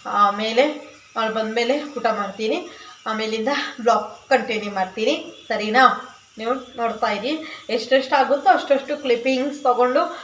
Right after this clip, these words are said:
ಶೇರ್ ಮಾಡಿ ಒಂದು ಬ್ಲಾಗ್ ಶೇರ್ ಮಾಡ್ತೀನಿ. ಒಂದು ತ್ರೀ ಡೇಸ್, ಫೋರ್ ಡೇಸ್ ಒಂದು ಸ್ವಲ್ಪ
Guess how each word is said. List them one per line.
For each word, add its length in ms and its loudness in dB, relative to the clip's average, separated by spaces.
ಶೇರ್ 260 4
ಮಾಡಿ 260 4
ಒಂದು 640 4
ಬ್ಲಾಗ್ 300 6
ಶೇರ್ 300 4
ಮಾಡ್ತೀನಿ. 380 -2
ಒಂದು 640 0
ತ್ರೀ 320 2
ಡೇಸ್, 340 6
ಫೋರ್ 240 2
ಡೇಸ್ 300 0
ಒಂದು 180 4
ಸ್ವಲ್ಪ 440 2